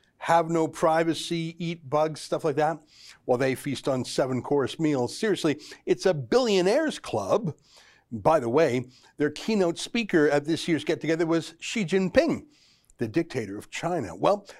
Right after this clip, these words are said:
they had an online conference yesterday, and by random chance, I stumbled upon it, and I recognized the president of YouTube.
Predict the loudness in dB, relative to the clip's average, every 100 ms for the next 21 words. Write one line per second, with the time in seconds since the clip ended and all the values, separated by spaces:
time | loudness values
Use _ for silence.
0 | -2 0 2 0 0 -2 0 2 2 2
1 | 2 2 0 0 0 0 -2 -6 -4 -6
2 | -6 -2 -2 -2 -10 -6 2 4 4 2
3 | 2 2 0 0 0 0 -2 -2 0 0
4 | 2 -2 -2 -4 -4 -6 -6 -20 -8 -2
5 | 0 0 0 0 0 0 0 -6 -2 0
6 | 2 2 0 0 -4 -8 -8 -6 -6